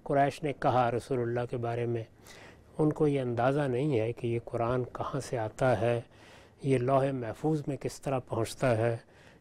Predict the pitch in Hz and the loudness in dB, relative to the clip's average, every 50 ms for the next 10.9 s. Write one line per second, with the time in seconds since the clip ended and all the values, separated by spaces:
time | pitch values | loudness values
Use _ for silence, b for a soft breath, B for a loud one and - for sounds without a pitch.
0 | B - - 139 - - - 156 143 123 117 131 147 143 - 151 143 135 123 127 | B -6 -6 -6 -6 -2 0 2 2 4 4 4 4 4 2 0 -2 -2 -2 -4
1 | 131 135 131 120 117 120 123 131 123 - - - 123 123 - - - - 180 156 | -4 -4 -4 -4 -4 -4 -4 -4 -6 -6 -6 -6 -6 -6 -6 -6 -4 0 0 0
2 | 135 - - 123 131 139 123 107 110 113 - - B B B B B B - 269 | 0 0 0 0 2 0 0 0 -2 -6 -6 -12 B B B B B B 2 2
3 | 240 - - - 240 208 160 135 120 - - 101 110 113 110 117 120 117 107 104 | 2 2 2 2 4 4 4 4 0 -4 -8 -8 -8 -8 -8 -10 -10 -10 -10 -10
4 | 117 143 - - - B B B B B B B _ - 139 123 123 151 160 151 | -10 -12 -12 -14 -20 B B B B B B B _ -6 -6 -4 0 0 0 0
5 | 147 147 143 139 - - - 139 147 160 185 196 185 156 110 110 113 - - 143 | 0 0 0 -2 -4 -2 2 4 6 6 6 6 6 4 2 0 -4 -6 -6 -6
6 | 131 117 104 104 110 - - - _ b b b b b b b _ _ - 147 | -4 -4 -4 -4 -6 -8 -8 -12 _ b b b b b b b _ _ -8 -8
7 | 131 - - - 127 113 - - 160 156 160 156 190 196 180 - - - 156 170 | -8 -8 -4 -2 -2 -2 -2 0 0 0 2 4 4 4 4 2 0 -2 -2 0
8 | - - - - 262 247 214 - 160 135 - - 131 113 120 147 196 233 - - | 0 -4 -4 2 2 4 4 4 0 -4 -4 -6 -6 -6 -4 -6 -6 -8 -12 -12
9 | - - 135 139 135 127 - - - - 147 113 - - 156 160 - - 143 131 | -6 -4 -2 -2 -2 -4 -8 -10 -8 -6 -6 -6 -4 -2 -2 -2 -2 -2 -2 -2
10 | 120 120 120 123 127 120 - 135 123 123 113 - - 123 123 123 - | -2 -2 -2 -2 -4 -2 -2 -2 -2 -2 -4 -2 0 0 0 0 -2